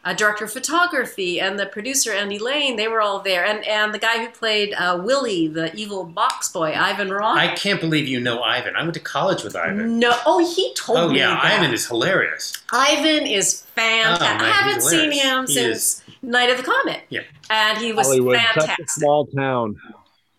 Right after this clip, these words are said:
Speaker 1: Yeah. Yeah.
Speaker 2: Yeah, I went to college with Ivan.
Speaker 1: Oh, my God. He told me that, actually. And
Speaker 2: And
Speaker 1: he
Speaker 2: the Foreman guys, the guys I did the Foreman with, half of them were,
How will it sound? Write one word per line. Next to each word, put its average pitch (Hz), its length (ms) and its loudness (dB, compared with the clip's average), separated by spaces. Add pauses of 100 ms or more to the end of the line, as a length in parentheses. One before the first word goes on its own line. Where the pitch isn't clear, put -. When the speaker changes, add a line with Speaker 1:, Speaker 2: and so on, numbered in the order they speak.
(160)
Speaker 1:
Yeah. 170 460 -4 (340)
Yeah. 185 440 2
Speaker 2:
Yeah, 92 140 -4
I - 20 -6
went 110 140 -10
to - 40 -18
college 113 220 -8
with - 100 -16
Ivan. 85 180 -16
Speaker 1:
Oh, 269 200 2
my 277 160 0
God. 240 220 2
He 240 100 -6
told 208 260 -6
me 180 100 -6
that, 147 220 -2
actually. 151 460 -8
And 160 120 -8
Speaker 2:
And 165 140 -2
Speaker 1:
he - 60 -2
Speaker 2:
the - 160 -10
Foreman 190 300 2
guys, 92 240 0
the 117 100 -4
guys 123 240 -2
I 120 60 -2
did 117 140 -8
the 113 80 -10
Foreman 123 300 -6
with, - 160 -10
half 117 180 0
of 110 80 -8
them 113 200 -2
were, 98 200 -6